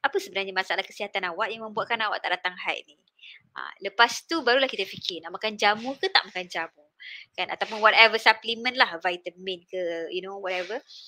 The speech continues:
Apa pun, whatever that you want to buy, uh, and sebab benda ni pun selalu ditanya dalam kumpulan sokongan M R K H Malaysia. We have many women yang, you know, dengan zaman sekarang ni pelbagai suplemen di pasaran kan.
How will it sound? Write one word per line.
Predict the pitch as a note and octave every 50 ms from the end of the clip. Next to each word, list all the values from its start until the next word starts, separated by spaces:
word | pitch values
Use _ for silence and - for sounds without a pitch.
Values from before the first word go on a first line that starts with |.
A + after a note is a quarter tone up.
| - - - _ - - _ -
Apa | G#3+ - - C4+ -
pun, | - F4+ G4 A4 G#4 - - _ _ _ _ _ - - _ _ _ _ _ _ _ _ _ _ _
whatever | - A3 E3 G#3 A3 A#3 D4+
that | - - G3+
you | A3
want | A3 A#3 A3 A3
to | G3+ F#3 F3
buy, | G3 F3+ D#3 D#3 E3 G3+ F4+ F#4+ F4+ - - - - - - _
uh, | - - - - - G3+
and | G3 G3
sebab | - G#3 A3 G3+ F#3+
benda | A3 G#3+ B3
ni | B3+ C#4+ D4+
pun | D4+ - F#4
selalu | F#4 - - A#3+ A3+ A3 A#3 B3+ B3+ B3+ A3+
ditanya | - A#3 A3+ - A3 G#3+ G#3+ G#3+ A3 A#3 A#3 A3+
dalam | G#3 G3 F#3+ F#3+ F#3+ F#3 F#3 F3+ F#3 F#3+ -
kumpulan | - G3+ - A3 G#3+ G#3+
sokongan | G#3+ - G#3+ - - G3+ G#3 G3+
M | - F#3 F#3+
R | F#3 F#3
K | F#3 F#3 F#3+
H | F#3+ - -
Malaysia. | G3+ F#3+ F#3+ G3 - - - G3 F#3+ G#3+ C4 E4+ - _ - - - - _ _ _ _ _ _ _ _ _ -
We | G3+ G3+
have | G3+ G3 G3 - -
many | G#3+ A3+ B3 C#4+ E4 C#4+
women | A#3 A3+ G#3 F#3+ F#3+ F3 F3+ F#3+ G#3+ B3 D4 - _ _ - - - _ _ _ -
yang, | G3+ G3 G3 F#3+ F#3+ F#3 F#3 F3+ F3+ F3+ F3+ F3+ F#3
you | - G#3 G3
know, | G3+ A3+ C4 C#4
dengan | A3+ G#3+ G#3 G#3+ G#3 F#3+
zaman | G3+ F#3+ G#3 G3+
sekarang | - - G#3+ G#3+ G#3+ A3 A3
ni | A3 A#3 A#3 G#3+ -
pelbagai | - G#3 F#3 G3+ G3 G3 F#3+ A3 G#3+ G#3 G3 G3 F#3+ F#3 F3+ F3+ F3+
suplemen | - - G3+ - - A3 A3 A3 G#3+ A3 A#3 A3 G#3 G3+ G3+ G3 F#3+ F#3+
di | G3 G3+
pasaran | - G3+ G3 - A3 G#3 G3+ G3 F#3 F#3 F#3+
kan. | A3+ C#4